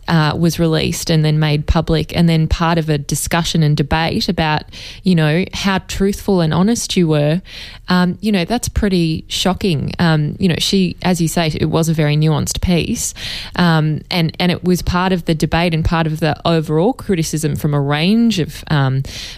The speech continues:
people and, and news outlets at the time that it came out. So it does seem quite, uh, personal, um, and certainly I'm sure it would feel quite personal.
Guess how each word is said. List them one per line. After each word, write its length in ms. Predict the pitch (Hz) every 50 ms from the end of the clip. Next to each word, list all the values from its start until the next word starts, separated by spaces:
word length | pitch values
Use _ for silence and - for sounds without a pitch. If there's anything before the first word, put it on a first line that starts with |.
| - -
people 520 | - 160 151 143 - - 135 135 120 - -
and, 340 | 143 143 139 139 135 143 -
and 160 | - 151 143 143
news 260 | 147 147 147 143 -
outlets 480 | 139 139 - - 156 151 - - -
at 80 | - -
the 80 | - -
time 340 | - - 156 147 151 147
that 120 | 147 147 135
it 120 | - -
came 300 | - - - 147 143 143
out. 340 | 160 175 175 131 - - -
So 360 | - - - 165 151 151 151 147 - - - - - - -
it 120 | 185 -
does 220 | - 202 202 208 -
seem 380 | - - 196 175 160 160 156
quite, 640 | 156 - - 185 170 156 143 127 - - - - - -
uh, 340 | 160 147 143 139 135 131 127 123 -
personal, 840 | - - 165 170 196 - - 170 147 135 135 - - 233 277 311 -
um, 360 | - 160 156 147 147 143 - -
and 260 | - 180 175 156 - -
certainly 400 | - - - 202 - 180 180 160
I'm 120 | 143 147 143
sure 220 | - - 165 156
it 80 | 123 -
would 140 | 147 139
feel 280 | - - - 226 285 285
quite 300 | 285 - 190 147 - -
personal. 560 | - 160 147 147 - - 160 139 135 147 147